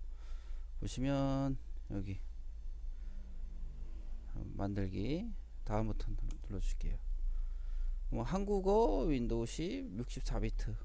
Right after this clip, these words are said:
돼 있는데 뭐 스-, 굳이 삼십이 비트 사용하시는 분은 여기 보시면 삼십이 비트가 있어요. 근데 모드로 해주시게 되면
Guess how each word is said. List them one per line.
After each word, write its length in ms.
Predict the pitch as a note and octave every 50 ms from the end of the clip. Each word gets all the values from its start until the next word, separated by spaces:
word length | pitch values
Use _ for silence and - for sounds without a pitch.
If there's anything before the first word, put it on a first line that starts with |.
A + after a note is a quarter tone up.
| - - - A2 G#2+ G#2+ - -
돼 140 | - A#2+ A#2+
있는데 440 | B2 B2+ B2 B2 - D#3 D#3 - - - - - - - - - - - - -
뭐 100 | - G#2
스-, 120 | - - - - - - - -
굳이 360 | - - - C3+ D#3+ D#3+ F#3+
삼십이 380 | F#3 G3 A3 A#3 A#3 B3 A#3 G#3
비트 220 | G3 G3+ F#3+ - G3
사용하시는 640 | - G3+ A3+ A3 A3 A3 A3 A3 A#3 G3+ F#3+ F3+
분은 400 | D#3+ D#3 E3+ F#3 F#3 D3+ A2 G#2+ - - - - -
여기 180 | A#2+ A2 A2 A2+
보시면 320 | A2 A2 G#2+ - A2 G#2+ - - - - - - - - - - - - - -
삼십이 420 | - - F3+ G3 G3 G3+ B3 A#3+
비트가 300 | F3 D#3+ D3 - D#3 C3+
있어요. 540 | G#2+ G2+ - - A2+ G#2 G2+ G2+ G#2+ G#2+ G#2
근데 160 | G#2 G#2 G#2 G2+
모드로 360 | G#2+ A#2 B2+ D3 D#3 E3 D#3+ D#3
해주시게 420 | D3+ B2+ A#2+ A#2+ A#2 B2+ A2+ A2+
되면 420 | G#2+ A2 A2 B2 D3 D3+ A#2+ G2